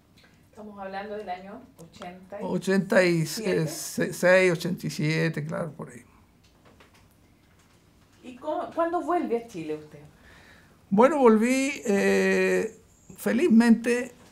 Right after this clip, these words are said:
Speaker 2: en una circunstancia que siempre la, la soñé, pero no, no, no sa-, no salió tal cual. Yo pensaba llegar en gloria y majestad, en fin, con Pinochet caído en el suelo,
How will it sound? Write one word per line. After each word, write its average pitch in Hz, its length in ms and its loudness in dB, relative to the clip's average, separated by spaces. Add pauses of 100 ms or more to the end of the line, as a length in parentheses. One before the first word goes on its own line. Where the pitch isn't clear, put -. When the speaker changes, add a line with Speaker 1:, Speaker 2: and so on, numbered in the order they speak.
Speaker 2:
en 196 160 2
una 226 160 4
circunstancia 214 760 0
que 190 200 0
siempre 226 640 2 (100)
la, 175 300 2
la 190 180 -2
soñé, 214 520 2
pero 165 240 -2
no, 214 280 0
no, 208 240 -4
no 208 240 0
sa-, 208 180 -2
no 208 220 0
salió 240 260 2
tal 226 240 4
cual. 226 320 4 (500)
Yo 143 140 0
pensaba 220 420 4
llegar 202 360 4
en 196 120 2
gloria 214 200 4
y 196 40 2
majestad, 120 1040 0 (500)
en 165 160 -2
fin, 202 280 0
con 180 240 -2
Pinochet 185 440 0
caído 208 840 4
en 185 100 -2
el 196 100 -2
suelo, 208 800 2